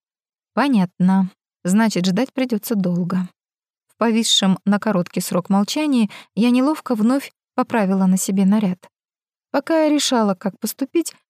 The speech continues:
в тишине послышалось ровное дыхание. «Подожди, не засыпай!» пробормотала я, понимая, что Сайдер начал погружаться в сон.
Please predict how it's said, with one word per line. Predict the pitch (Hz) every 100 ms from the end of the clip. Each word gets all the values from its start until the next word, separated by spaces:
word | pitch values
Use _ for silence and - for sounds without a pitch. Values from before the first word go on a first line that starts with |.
| _ _ _
в | -
тишине | - 240 262 262 285
послышалось | - 214 - 233 285 277 254 - -
ровное | 196 185 175 185
дыхание. | 190 233 269 208 175 175 - _ _ _ _ _ _ _ _
«Подожди, | - 240 220 269 254 226 269
не | 208 226
засыпай!» | 214 - 339 349 339 247 269 - _ _ _ _ _ _
пробормотала | 196 208 185 214 214 196 175
я, | 180 247
понимая, | - 196 190 185 180
что | -
Сайдер | 185 - 269 247 175 185 _ -
начал | 214 262 330 330
погружаться | - 277 277 254 254 -
в | 277
сон. | - 190 180